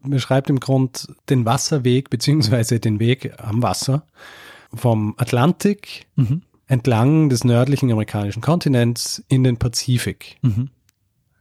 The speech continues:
Speaker 1: Eigentlich so der Gedanke, dass es das geben muss und dass man, dass man so auch herumfahren kann mit dem Schiff, existiert seit dem fünfzehnten Jahrhundert, aber vor allem eben dann im neunzehnten Jahrhundert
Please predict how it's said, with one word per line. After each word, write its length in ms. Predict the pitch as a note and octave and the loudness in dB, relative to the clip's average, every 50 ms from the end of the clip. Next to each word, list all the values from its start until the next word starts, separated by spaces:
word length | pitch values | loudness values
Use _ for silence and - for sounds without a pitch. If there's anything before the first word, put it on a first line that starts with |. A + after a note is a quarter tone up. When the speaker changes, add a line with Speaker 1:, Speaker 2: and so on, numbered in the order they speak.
| _ _ - - - - - - - - - _ - - - _ _ - | _ _ -20 -20 -20 -20 -20 -20 -20 -20 -20 _ -20 -20 -20 _ _ -2
Speaker 1:
Eigentlich 680 | C#3+ C#3+ D#3+ D#3+ D3 D#3 D3+ C#3+ - - - - - - _ _ _ - | 0 2 2 2 4 2 2 0 -2 -6 -14 -20 -20 -20 _ _ _ -10
so 300 | - - C#3 B2+ B2 A#2+ | -4 0 0 2 2 0
der 140 | A#2 C#3 A#2+ | 0 0 0
Gedanke, 420 | B2 A#2+ C3 A#2 C3 D3 - D3 | 0 0 2 0 0 0 0 0
dass 160 | B2 A#2+ A2+ | 0 0 -2
es 140 | A2 A2+ - | -2 -4 -4
das 160 | - - - | -6 -8 -2
geben 200 | - C3 B2 B2+ | 0 2 2 4
muss 300 | A#2+ B2 C#3 E3+ - - | 4 4 2 2 0 -2
und 220 | B2 A2 G#2+ - A#2 | -2 -2 -2 -4 -4
dass 120 | A2 - | -4 0
man, 300 | A#2+ A2+ A2 G#2 G#2 - - - | 0 0 0 0 -2 -6 -8 -6
dass 160 | - A2+ G#2+ | -6 -4 0
man 360 | A2 G#2+ G#2 G#2 G#2+ A2+ A2 | 0 2 2 2 0 -2 -2
so 360 | A2 - - A2+ A2 A2 G#2+ | -2 0 0 2 2 2 2
auch 280 | G#2+ G#2+ G#2 G#2 - - - - - _ _ _ _ _ _ _ _ _ _ - | 2 2 2 0 -2 -4 -8 -18 -20 _ _ _ _ _ _ _ _ _ _ -4
herumfahren 540 | - A2 G#2+ A#2 C3 - - G#2 F#2+ G#2 G#2 | -2 0 2 2 2 2 0 0 0 0 0
kann 200 | - A#2 A2 G#2 | 0 0 0 2
mit 60 | G2+ | 0
dem 80 | G2 | 0
Schiff, 240 | - - A#2+ A#2+ - - - - - - - - _ _ - - - | 0 0 -2 -2 -4 -8 -18 -20 -20 -20 -20 -20 _ _ -20 -18 -12
existiert 500 | - A2 G#2 - - - - C#3+ C#3 - | -8 -8 -8 -8 -8 -2 -2 -2 0 2
seit 180 | C3 G#2+ - | 0 0 0
dem 60 | - B2+ | -2 -2
fünfzehnten 520 | - D3 E3 - - - A#2 G#2 - A#2 | 0 -2 -2 0 -2 -2 -2 -2 -2 -2
Jahrhundert, 640 | A2 G#2 F#2+ C3 E3+ F#3 C#3+ B2 C3+ - - - _ _ - - - _ _ _ _ - | -2 0 0 2 2 2 2 2 0 -2 -4 -12 _ _ -20 -20 -20 _ _ _ _ -4
aber 520 | A#2+ A#2 A#2+ A#2 B2 A#2 A#2+ A#2+ A#2+ A#2+ - | -2 -2 0 0 0 2 2 0 0 -2 -6
vor 160 | B2+ - C3 | -2 -2 0
allem 200 | B2 B2 C#3 C#3+ | 2 2 2 2
eben 280 | C3+ C3+ C#3 C#3+ C#3 B2+ | 2 2 2 2 2 2
dann 300 | C3+ B2 B2 B2+ C#3 - | 2 2 2 0 -2 -2
im 200 | - C#3+ B2 B2 | -2 -2 -2 0
neunzehnten 560 | A#2 A#2 A2+ C#3 C#3 - D3 B2+ A#2 - B2+ | 2 2 0 0 0 0 -2 -2 0 0 0
Jahrhundert 840 | A#2+ G2+ G#2 B2 C#3 D3 C#3 C3 A#2 - _ - - - - - | 0 0 0 0 2 2 2 2 0 -2 _ -12 -12 -12 -14 -16